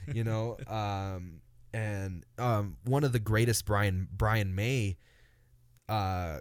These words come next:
Speaker 1: compositions is, uh, Bijou, um, I love that song, and, you know, Ride the Wild, Ride, Ride the Wild Wind, um, and, you know, like, Headlong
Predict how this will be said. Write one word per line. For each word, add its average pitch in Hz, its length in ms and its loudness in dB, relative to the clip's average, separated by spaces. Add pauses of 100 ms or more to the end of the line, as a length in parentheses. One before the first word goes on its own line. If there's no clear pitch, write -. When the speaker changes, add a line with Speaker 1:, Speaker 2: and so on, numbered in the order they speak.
(120)
Speaker 1:
compositions 98 760 -2
is, 87 160 -2 (180)
uh, 92 220 0
Bijou, 98 560 2 (720)
um, 90 500 -4 (520)
I 104 80 -6
love 104 320 0
that 107 200 0
song, 90 580 -2
and, 95 300 -2
you 101 60 0
know, 101 60 0
Ride 98 320 0
the 110 80 -2
Wild, 101 440 -2 (320)
Ride, 123 260 4 (300)
Ride 107 540 0
the 110 80 0
Wild 98 500 -2
Wind, 107 500 -4 (600)
um, 90 540 -4 (100)
and, 95 420 -4
you 98 80 -2
know, 95 180 -4
like, 87 180 -6
Headlong 110 840 0